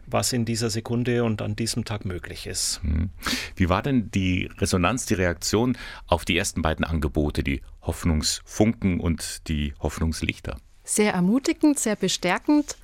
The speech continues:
Speaker 3: Uns haben sehr viele E-Mails erreicht mit Fotos, auf denen zum Beispiel die Familie am Esstisch sitzt und das Keyboard ist zu sehen und die Blockflöte liegt daneben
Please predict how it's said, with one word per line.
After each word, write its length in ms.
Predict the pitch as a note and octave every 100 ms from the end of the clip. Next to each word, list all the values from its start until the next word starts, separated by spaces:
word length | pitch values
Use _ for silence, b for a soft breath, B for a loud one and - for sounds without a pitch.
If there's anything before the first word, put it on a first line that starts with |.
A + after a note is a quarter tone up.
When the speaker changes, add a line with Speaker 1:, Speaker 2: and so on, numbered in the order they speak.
| B B B B B
Speaker 3:
Uns 160 | G#3
haben 200 | A3 G3+
sehr 160 | G3 G3+
viele 260 | - G3+ F#3
E-Mails 600 | - A3 B3+ B3+ B3+ -
erreicht 680 | A3+ G#3+ G#3 A3 - -
mit 260 | F3+ F#3+ -
Fotos, 680 | - B3 B3+ B3 A#3+ -
auf 200 | - F#3+
denen 240 | - G#3+ G3+
zum 100 | G#3+
Beispiel 320 | G3+ G3+ A3
die 80 | G#3
Familie 480 | A3 G#3 A#3+ B3 G#3
am 120 | G#3
Esstisch 440 | G#3+ - - A3+
sitzt 420 | - A3+ - -
und 160 | F3+ G3+
das 180 | F#3+ -
Keyboard 440 | - A#3+ A3 A3
ist 240 | - G3 -
zu 80 |
sehen 560 | G#3+ - G3 G3+ G3+ G3+
und 320 | F#3 F#3+ -
die 80 | G3+
Blockflöte 540 | F3+ G3 - G#3+ G3+
liegt 280 | G3 F#3+ -
daneben 540 | F#3+ F#3+ G3 G3 G#3+